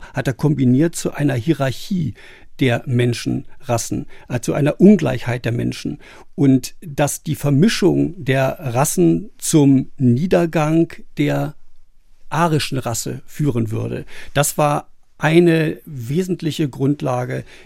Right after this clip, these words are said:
im Nationalsozialismus. Und dieser Rassenbegriff hat sich auch gegenüber den Juden in Begrifflichkeiten geäußert, wie wir sie auch aus dem sechzehnten und siebzehnten Jahrhundert kennen,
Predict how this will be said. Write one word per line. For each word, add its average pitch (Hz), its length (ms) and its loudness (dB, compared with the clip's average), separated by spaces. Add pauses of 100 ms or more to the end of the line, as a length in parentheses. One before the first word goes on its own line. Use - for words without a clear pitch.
im 143 340 2
Nationalsozialismus. 120 1400 -4 (420)
Und 151 340 4 (920)
dieser 151 800 -4
Rassenbegriff 170 1160 0 (340)
hat - 340 -6
sich 165 200 -6
auch 151 280 -4
gegenüber 165 800 0 (240)
den 147 400 2
Juden 143 600 4
in 147 480 0 (220)
Begrifflichkeiten 165 840 0
geäußert, 160 640 -2 (220)
wie 147 420 -4
wir 190 200 2
sie 165 340 -6
auch 170 400 0
aus 160 240 -6
dem 151 160 0
sechzehnten 151 720 -4
und 151 180 -2
siebzehnten 160 600 0
Jahrhundert 147 560 -2
kennen, - 420 2